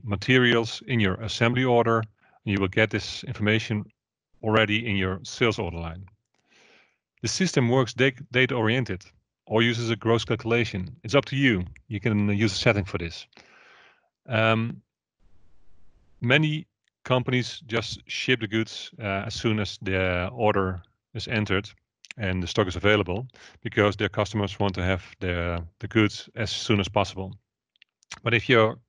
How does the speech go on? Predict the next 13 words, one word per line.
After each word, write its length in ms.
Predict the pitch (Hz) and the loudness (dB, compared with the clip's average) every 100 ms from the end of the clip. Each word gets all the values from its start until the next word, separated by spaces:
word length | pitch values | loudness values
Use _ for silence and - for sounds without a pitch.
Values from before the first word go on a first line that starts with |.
| _ | _
company, 640 | - 123 123 113 110 110 | 0 0 0 -2 -2 -4
um, 680 | 110 98 92 92 92 90 95 - - - | -4 -2 -2 -4 -6 -6 -8 -12 -18 -16
is 140 | - | -2
more, 220 | 104 95 | 2 2
like, 220 | 92 95 - - | 2 -2 -6 0
project, 580 | 107 104 110 - - - _ | 2 4 0 0 -14 -20 _
uh, 320 | 127 107 101 110 | -4 -2 -2 -2
oriented 640 | 117 110 107 104 110 - 139 | 0 2 2 2 0 -2 -6
and 320 | 101 95 98 | -4 -2 -2
your 180 | 98 92 | -2 2
customers 640 | 110 90 113 98 92 - - - - - - - | 0 2 0 0 -4 -14 -18 -20 -20 -20 -6 2
order 240 | 120 107 | 4 4
goods, 520 | - 113 107 - - | 4 2 2 -8 -14